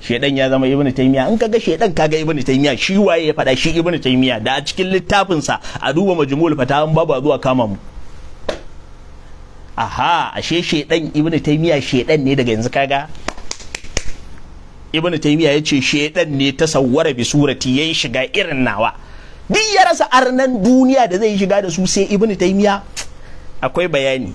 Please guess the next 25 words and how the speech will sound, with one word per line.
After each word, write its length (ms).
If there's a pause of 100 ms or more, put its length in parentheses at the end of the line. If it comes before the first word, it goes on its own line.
(100)
amma 260
dai 120
muna 240
jiran 480
malaman 520
Wahabiyya 560
da 80
Katira 460
da 100
Farafi 380
sannan 300
su 120
zo 160
su 120
yi 80
mana 180
bayani. 340 (220)
Ya 240
aka 140
yi 80
shedan 320
ya 100
zama 160
Ibn 240
Taymiyyah? 380